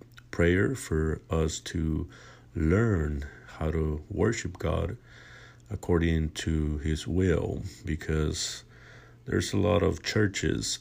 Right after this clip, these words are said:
out there that are worshiping God, uh, the wrong way, and we don't wanna be one of those churches. So that way,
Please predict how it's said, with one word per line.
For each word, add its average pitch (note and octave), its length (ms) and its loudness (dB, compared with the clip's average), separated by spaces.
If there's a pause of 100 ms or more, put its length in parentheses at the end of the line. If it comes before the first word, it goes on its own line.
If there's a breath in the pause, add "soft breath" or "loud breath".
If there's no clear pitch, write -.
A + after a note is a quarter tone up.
out F2+ 260 -2
there - 320 -2 (480 loud breath)
that - 160 -4
are D#2 160 0
worshiping G2+ 720 0
God, E2+ 500 0 (800 loud breath)
uh, - 140 -10 (140)
the E2+ 140 2
wrong A#2 300 2
way, D2+ 320 0 (220 loud breath)
and - 540 -12 (160)
we E2+ 140 2
don't E2+ 340 2
wanna E2 240 2
be E2 320 2
one E2+ 220 2
of E2 160 -2
those D#2 280 -2
churches. - 760 -6 (640 loud breath)
So E2+ 560 2 (1600 loud breath)
that G#2+ 200 4
way, G#2+ 400 8